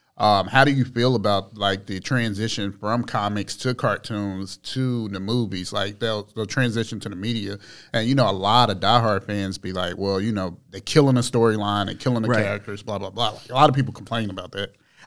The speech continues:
Speaker 2: I used to get mad about it, like, back in the day. But then it's like, you know, like, you know, a lot of that stuff, man, like,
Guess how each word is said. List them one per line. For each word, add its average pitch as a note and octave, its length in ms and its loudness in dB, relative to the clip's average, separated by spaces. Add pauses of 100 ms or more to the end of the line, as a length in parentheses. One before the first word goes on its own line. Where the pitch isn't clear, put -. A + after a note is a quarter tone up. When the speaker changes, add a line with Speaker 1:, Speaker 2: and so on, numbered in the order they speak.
(260)
Speaker 2:
I C3 80 2
used C4+ 220 4
to - 40 -4
get C3+ 160 8
mad C#3+ 280 8
about G#2 320 0
it, - 120 -14 (160)
like, C3 240 6
back D3 220 8
in C3+ 80 6
the A#2+ 80 6
day. A#2 380 6
But B2+ 100 2
then F#3+ 100 4
it's G3+ 180 2
like, C#3 200 4
you D#3 80 0
know, C3 200 4
like, B2+ 360 4 (460)
you B3+ 100 -4
know, F3 160 6
a - 20 10
lot G3+ 120 8
of - 80 6
that G3+ 140 6
stuff, F3 280 2
man, F3 240 0
like, C3+ 280 4